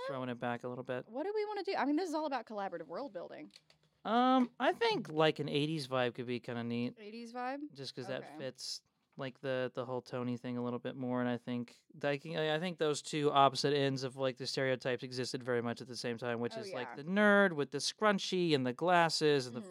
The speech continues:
Speaker 2: Mm-hmm.
Speaker 1: like, the fucking
Speaker 2: And then, like, the
Speaker 1: bifocals.
Speaker 2: pretty boy.
Speaker 1: And then the pretty boy with, like, the leather jacket and the white
Speaker 2: So
Speaker 1: t-shirt
Speaker 2: the
Speaker 1: and the
Speaker 2: important question
Speaker 1: jeans.
Speaker 2: is: if this is, like, eighties, nineties, uh, is he one of the guys that wears the fucking crop tops, like the men's crop tops?
Speaker 1: Oh,
Speaker 2: That's
Speaker 1: for sure.
Speaker 2: a very important question.
Speaker 1: For sure.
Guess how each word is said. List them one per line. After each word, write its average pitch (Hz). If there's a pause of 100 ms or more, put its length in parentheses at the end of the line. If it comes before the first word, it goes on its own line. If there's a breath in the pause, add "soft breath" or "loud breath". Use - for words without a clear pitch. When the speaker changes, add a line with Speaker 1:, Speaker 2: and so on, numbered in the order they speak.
Speaker 2:
Mm-hmm. 135
Speaker 1:
like, 135
the 131
fucking 135
Speaker 2:
And 120
then, 156
like, 160
the 165 (200)
Speaker 1:
bifocals. 143
Speaker 2:
pretty 214
boy. 185
Speaker 1:
And 190
then 196
the 185
pretty 202
boy 175
with, 143
like, 139
the 139
leather 131
jacket 170
and 135
the 123
white 120
Speaker 2:
So -
Speaker 1:
t-shirt 151
Speaker 2:
the 127
Speaker 1:
and 294
the -
Speaker 2:
important 302
question -
Speaker 1:
jeans. 554
Speaker 2:
is: -
if 190
this 208
is, 214
like, 190
eighties, 180
nineties, 175 (260 soft breath)
uh, 202
is 220
he 262
one 247
of 240
the 220
guys 214
that 220
wears 214
the 208
fucking 220
crop 202
tops, 226
like 220
the 220
men's 214
crop 214
tops? 233 (320)
Speaker 1:
Oh, 208
Speaker 2:
That's -
Speaker 1:
for 294
sure. 269
Speaker 2:
a 254
very 254
important 214
question. 196
Speaker 1:
For 196
sure. -